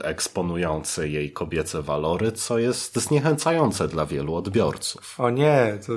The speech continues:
Speaker 2: nie będę mógł grać meczy z Elfeld, bo jedną postać jestem w stanie tolerować, ale dwóch już nie.
Speaker 1: No nie no, b-, uprzedmiotawianie kobiet, jakie przebija przez projekty postaci w Guilty Gearze, jest czymś zasmucającym.
Speaker 2: Mm, mnie trochę żenuje.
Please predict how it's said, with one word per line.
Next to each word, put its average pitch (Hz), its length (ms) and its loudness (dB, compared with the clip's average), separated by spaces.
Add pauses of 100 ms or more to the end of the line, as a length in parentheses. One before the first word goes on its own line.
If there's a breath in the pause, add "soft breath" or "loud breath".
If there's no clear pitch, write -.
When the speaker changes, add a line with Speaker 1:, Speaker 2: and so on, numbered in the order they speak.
(440)
Speaker 2:
nie 113 180 -2
będę 117 220 8
mógł 113 160 2
grać 117 300 2
meczy 123 360 6
z 131 80 2
Elfeld, 113 540 4
bo 110 420 2 (180 loud breath)
jedną 113 300 10
postać - 340 0
jestem 123 240 4
w - 40 -4
stanie 107 160 0
tolerować, 107 520 4
ale 113 100 6
dwóch 104 300 -4
już - 160 -6
nie. 147 180 -2 (200)
Speaker 1:
No 139 120 8
nie 147 200 12
no, 101 200 8
b-, 95 360 2 (140)
uprzedmiotawianie 120 960 8
kobiet, 104 560 4
jakie 98 320 6
przebija 98 600 4
przez 95 220 -4
projekty 92 420 2
postaci 90 540 0
w 82 120 -6
Guilty 87 320 -4
Gearze, 85 420 0
jest - 480 -2
czymś 76 280 -6
zasmucającym. 78 1200 -6
Speaker 2:
Mm, 120 240 -6
mnie 101 220 -2
trochę - 300 -4
żenuje. 98 440 0